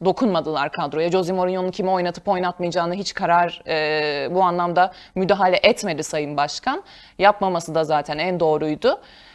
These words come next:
E, ama moral motivasyon verme konusunda da çeşitli soru işaretleri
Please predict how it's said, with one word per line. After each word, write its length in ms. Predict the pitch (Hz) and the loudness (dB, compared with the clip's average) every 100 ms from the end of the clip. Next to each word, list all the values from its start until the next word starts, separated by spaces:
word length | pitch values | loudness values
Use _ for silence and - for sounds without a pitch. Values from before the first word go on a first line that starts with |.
| _ - | _ -4
E, 320 | 170 175 175 | 0 0 2
ama 200 | 254 339 | 4 4
moral 380 | 339 262 359 403 | 2 2 2 0
motivasyon 680 | 330 311 320 311 - 349 294 | -2 -2 -2 -4 -2 -2 2
verme 300 | 233 247 349 | 2 2 0
konusunda 600 | - 285 - 202 180 170 | -2 -2 -2 -4 -2 0
da 220 | 226 403 - | 0 -4 -6
çeşitli 400 | 247 - - 302 | -6 -6 -10 -10
soru 260 | - 262 | -2 0
işaretleri 760 | 269 233 196 165 - 156 127 | 0 -2 -2 -2 -2 -2 -2